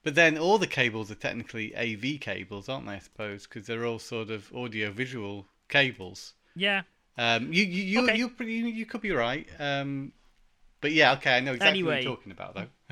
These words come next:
Speaker 1: <laughs>
Speaker 2: one of them cables that you get on, like, more modern consoles, like the P S two and stuff.
Speaker 1: You, you, you will
Speaker 2: So
Speaker 1: often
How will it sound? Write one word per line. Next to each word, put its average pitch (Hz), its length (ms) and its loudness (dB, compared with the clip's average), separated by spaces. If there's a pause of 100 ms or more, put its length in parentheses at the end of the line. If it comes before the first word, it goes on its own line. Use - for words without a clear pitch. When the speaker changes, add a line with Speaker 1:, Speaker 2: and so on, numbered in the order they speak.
(360)
Speaker 1:
<laughs> - 120 -20
Speaker 2:
one 226 260 2
of 233 100 2
them 180 300 4
cables 143 580 -2
that 147 140 -8
you 156 100 -12
get 151 240 0
on, 147 200 -6
like, 139 440 -6
more 151 180 -6
modern 139 380 -6
consoles, 123 540 -10
like 120 120 -14
the - 80 -14
P 127 220 -10
S 123 140 -10
two 120 260 -10
and 113 100 -12
stuff. - 240 -8
Speaker 1:
You, 190 120 2
you, 175 220 -2
you 165 200 -2
will 160 80 0
Speaker 2:
So 165 60 6
Speaker 1:
often 165 180 6